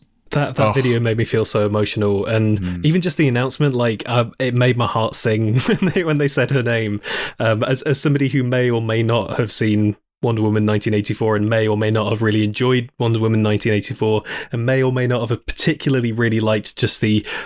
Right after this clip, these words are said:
Speaker 1: wholesome sincerity and positivity and the whole ethos that she brings to those projects, theoretically, the,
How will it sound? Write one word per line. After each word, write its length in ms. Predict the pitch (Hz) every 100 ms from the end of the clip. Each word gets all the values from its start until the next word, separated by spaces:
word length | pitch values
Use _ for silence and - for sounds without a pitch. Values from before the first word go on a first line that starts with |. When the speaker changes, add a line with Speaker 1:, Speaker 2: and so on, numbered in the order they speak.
| -
Speaker 1:
wholesome 440 | - 120 - 110
sincerity 720 | 104 117 - 120 113 - 113 104
and 140 | 104
positivity 840 | - 107 104 120 107 - 110 104 101
and 120 | 101
the 60 | 107
whole 280 | - 104 104
ethos 420 | 107 - 104 -
that 200 | 107 -
she 140 | - 104
brings 260 | 123 147
to 100 | -
those 180 | 110 107
projects, 500 | - 104 101 104 -
theoretically, 800 | - 95 92 - - - 101 110 - -
the, 340 | - 202 151